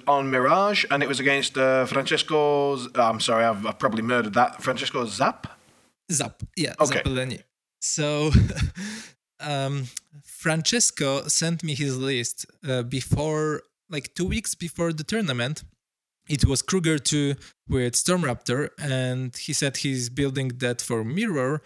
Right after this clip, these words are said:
Speaker 2: and if it's good. So I look at this list, and I'm like, "Yeah, that's a very good list into Mirror. That should crush most of the Tarn lists, I think."
Speaker 1: Okay.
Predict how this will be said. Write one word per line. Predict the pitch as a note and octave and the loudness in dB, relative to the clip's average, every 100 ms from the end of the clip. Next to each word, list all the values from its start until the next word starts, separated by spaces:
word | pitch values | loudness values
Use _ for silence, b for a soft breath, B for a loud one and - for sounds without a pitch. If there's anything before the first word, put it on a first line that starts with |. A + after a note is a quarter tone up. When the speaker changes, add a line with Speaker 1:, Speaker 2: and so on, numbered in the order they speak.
| b _ _ _ _ - | b _ _ _ _ -4
Speaker 2:
and | D3 C3+ C3+ C3+ C3+ - - - - | -2 0 0 0 -2 -4 -8 -10 -4
if | D3 | 0
it's | E3 | 0
good. | - D3+ - _ _ _ | 0 -4 -6 _ _ _
So | - C#3 B2 | -6 -4 -2
I | B2+ | -2
look | C3+ C#3+ | -2 -2
at | C#3+ | -2
this | C3+ - | -2 -2
list, | B2 C3 D3+ | -4 -4 -4
and | B2 | -4
I'm | B2 | -2
like, | C3 C3 _ _ A2+ | -4 -8 _ _ -18
"Yeah, | A2 A2+ A#2+ D#3+ | -14 -10 -4 -4
that's | C#3 E3 - | -4 -4 -2
a | A3+ | -2
very | F#3 C3 C#3 D3+ | 0 0 0 0
good | C3 C3 | -2 -2
list | C3 A#2 B2+ B2+ | 0 0 0 -2
into | B2 C#3+ | -2 -2
Mirror. | D3+ D#3 E3+ A2+ | 0 0 0 -2
That | A2 A#2 | -2 -4
should | - - C3+ - | -4 -6 -8 -10
crush | C3 B2+ B2+ - - _ _ | -4 -4 -4 -8 -12 _ _
most | B2+ C3 C#3+ | -4 -2 -2
of | C3+ | -4
the | D3 | -2
Tarn | C3+ C3 B2+ | -2 -2 -2
lists, | A#2 B2+ - - _ _ _ _ - | -4 -6 -6 -10 _ _ _ _ -8
I | |
think." | B2+ - B2 - - _ - | 0 2 0 -8 -16 _ 0
Speaker 1:
Okay. | C3+ B2+ D#3 | 2 4 2